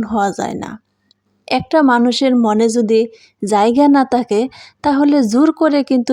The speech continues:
সে মানুষটার মনে জায়গা করা যায় না। যতই আপনি চেষ্টা করেন না কেন, যতই আপনি তাকে ভালোবাসেন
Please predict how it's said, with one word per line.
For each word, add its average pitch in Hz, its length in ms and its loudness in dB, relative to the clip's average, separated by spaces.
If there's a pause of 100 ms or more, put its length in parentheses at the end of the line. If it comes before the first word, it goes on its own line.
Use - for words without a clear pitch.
(140)
সে 247 100 -2 (160)
মানুষটার 220 480 -2 (100)
মনে 214 220 -2 (460)
জায়গা 202 320 0 (100)
করা 220 200 -2 (100)
যায় 190 220 -4
না। - 80 -12 (520)
যতই 240 440 0
আপনি 247 200 -2 (160)
চেষ্টা 240 300 -2 (100)
করেন 208 220 -2 (100)
না 196 140 -8
কেন, 196 140 -6 (580)
যতই 262 400 2 (100)
আপনি 277 180 0 (140)
তাকে 220 260 0 (500)
ভালোবাসেন 196 640 -2